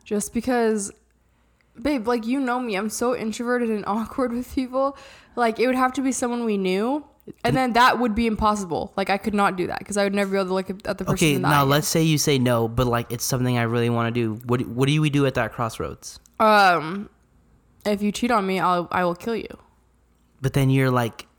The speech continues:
Speaker 2: um, what's the word? What, what am I trying to, like, you're
Speaker 1: I'm suppressing your sexual
Speaker 2: suppressing my
Speaker 1: desires.
Speaker 2: fantasies.
Speaker 1: Okay, well, then go watch porn. And you can have all the desires, your heart,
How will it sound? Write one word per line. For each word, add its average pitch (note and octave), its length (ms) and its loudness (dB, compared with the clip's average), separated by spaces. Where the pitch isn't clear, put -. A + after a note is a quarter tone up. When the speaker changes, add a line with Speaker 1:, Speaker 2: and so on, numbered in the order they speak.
Speaker 2:
um, D#2+ 480 -4
what's - 200 -8
the G2 100 -4
word? - 240 -8
What, B2 200 -2
what C3 100 -2
am C3+ 60 2
I B2 40 0
trying A#2+ 200 -4
to, D3+ 60 -6
like, C3 200 -2
you're C3+ 300 2
Speaker 1:
I'm G#3+ 120 -2
suppressing G3 540 -4
your F#3+ 100 -2
sexual F#3+ 240 -2
Speaker 2:
suppressing D3+ 440 0
my C3 220 2
Speaker 1:
desires. - 140 -2
Speaker 2:
fantasies. A#2 760 -6
Speaker 1:
Okay, C#4+ 140 -2
well, A#3 140 0
then G#3 160 -2
go G3 120 0
watch G3+ 300 -2
porn. F#3 440 -4
And G#3+ 140 -6
you G#3+ 100 0
can G#3 120 -2
have G#3 160 0
all F#3+ 200 0
the G#3 100 -4
desires, G3 580 -2
your F#3 200 0
heart, F#3+ 500 -4